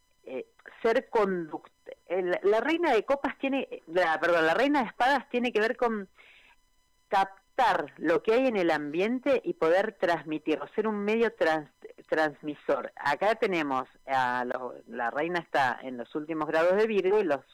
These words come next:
dos primeros de Libra. Entonces, hay algo que tiene que ver con lo meticuloso, pero de alguna manera puede canalizar, catalizar y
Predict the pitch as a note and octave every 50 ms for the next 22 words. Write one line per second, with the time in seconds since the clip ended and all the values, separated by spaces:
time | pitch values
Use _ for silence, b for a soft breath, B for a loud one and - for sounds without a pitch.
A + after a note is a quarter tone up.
0 | _ - - C#3+ C#3+ - - - D3+ C3+ C#3 C#3 C#3+ C3 C#3 C3+ B2+ B2 B2+ C3
1 | B2+ A#2+ A#2+ A2+ A2+ A2+ _ B B B B B B B B - C3 B2+ D3 D3
2 | C#3+ B2+ - C3 B2 - - - - E3 G3 G#3 G3 F3+ E3 D3+ C#3+ C#3 C3+ B2+
3 | B2+ B2+ B2+ B2 - b b b b b b - C3 B2+ - D3+ D#3 D#3+ C#3 D#3
4 | D#3 D#3 D#3+ D3+ C#3+ C#3 C3+ C3+ C3 C3+ C3+ - - - - _ - D3 E3 G3+
5 | B3 B3+ G#3+ - - - - D3 C#3 D3 E3+ G3+ - _ _ B B B B B
6 | B B B B - D#3+ D3+ D#3 D3+ D3+ D#3 D#3 E3+ F#3 G#3 A3 A3+ G#3+ G3+ G3
7 | G3+ G#3 A3 A3 G#3+ - G3+ G#3 G#3+ G#3 - _ _ _ _ _ - - F3 F3+
8 | F#3 F#3 F3+ F#3+ F#3+ F3+ - - A3+ G3 F3 - _ - - G#3+ G#3+ G#3+ - G3+
9 | F3+ E3+ E3+ - - - F#3+ E3+ D#3+ D3